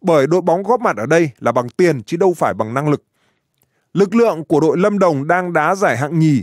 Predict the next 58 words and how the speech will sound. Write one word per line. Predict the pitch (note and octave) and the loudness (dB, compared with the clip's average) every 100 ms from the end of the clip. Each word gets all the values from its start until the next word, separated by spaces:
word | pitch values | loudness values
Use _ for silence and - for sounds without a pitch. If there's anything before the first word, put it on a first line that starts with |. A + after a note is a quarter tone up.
| - | -4
sẽ | - D3+ G3 | -6 -2 2
lên | G#3 F3+ | 0 0
giải | E3 F#2 | -2 -4
hạng | B2+ F#3 | -4 -2
nhất | A#3+ - _ A#2+ | -2 -2 _ -2
với | D3 F3 - | -2 0 0
tên | G3+ E3+ | 0 2
là | A#2+ | -2
Sài | - A#2+ | -2 -2
Gòn, | A#2+ A#2+ F2+ _ _ | 0 0 -2 _ _
bởi | F3 E3+ E3+ | 0 2 4
đội | G#3 | 2
Sài | G3 F#3 | 2 0
Gòn | F3 F3 D#3 | 2 0 -2
chỉ | D#3+ | -4
còn | C3+ E3 D#3 | -2 -2 -2
cái | F#3+ - | -2 2
tên | A#3+ G3+ - | 2 0 -2
và | B2 | -4
không | A#2 B3 A#3 | -2 -2 -2
còn | A3 F3 B2+ | 0 0 0
cả | A2+ | -4
cầu | D3 C3+ | -2 -2
thủ | D3+ G#2 | 0 0
lẫn | C#3 | -2
huấn | F3 F#3 | 0 0
luyện | G#3+ D3+ | 0 0
viên. | F3+ C#3 _ _ _ _ _ _ _ | 0 -2 _ _ _ _ _ _ _
Sài | - G#3 G#3 | -4 0 2
Gòn | G3+ | 2
F | A3 - A#3 A3+ G#3 | 0 0 2 2 2
C | |
đã | G3 - | -2 -2
thanh | A3+ G#3+ | -4 0
lý | G3+ G#3+ | -2 0
tất | - C#4+ - | -2 -2 -2
cả | F3+ A#2 - | -2 0 -2
các | G#3+ | -2
cầu | F3+ | 0
thủ | D3+ G#2+ E2+ | 0 -2 -2
sau | F3 F3 | -2 -2
khi | G3 E3+ | -2 -2
rớt | G3 B3 | 0 0
hạng | G#3+ F#3+ | 0 -2
ở | - C3 | -4 -4
mùa | A#2 A#2 | 0 0
bóng | A#2+ C#3+ | 2 -2
hai | F#3+ E3+ | -2 -4
nghìn | D3+ A2+ | -2 -4
không | - D#3 | -6 -6
trăm | D#3+ | -2
hai | D#3 | -2
mươi | C#3+ | -2
hai. | D3 C3 - _ _ _ - | -2 -4 -8 _ _ _ -4
Trong | G3+ | -2
thời | F#3+ D#3 | 0 0
gian | E3+ F3+ | 0 0
tới, | E3 E3+ | 2 2